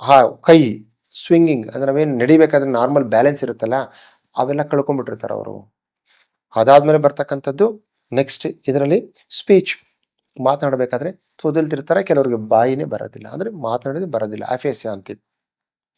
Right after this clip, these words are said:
So ಇಷ್ಟೆಲ್ಲ ಇತ್ತು ಅಂತ ಹೇಳಿದ್ರೆ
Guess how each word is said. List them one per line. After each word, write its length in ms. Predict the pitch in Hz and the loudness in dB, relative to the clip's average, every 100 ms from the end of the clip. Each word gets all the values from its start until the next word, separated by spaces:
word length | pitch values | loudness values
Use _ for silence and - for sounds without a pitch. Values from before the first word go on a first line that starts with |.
| _ _ _ - | _ _ _ -8
So 220 | - - _ - | -6 -6 _ -4
ಇಷ್ಟೆಲ್ಲ 460 | 143 - - 143 220 | -4 -2 -2 4 6
ಇತ್ತು 360 | 185 165 165 | 6 4 4
ಅಂತ 140 | 139 117 | 4 2
ಹೇಳಿದ್ರೆ 600 | 107 107 117 123 - | 0 2 0 -2 -8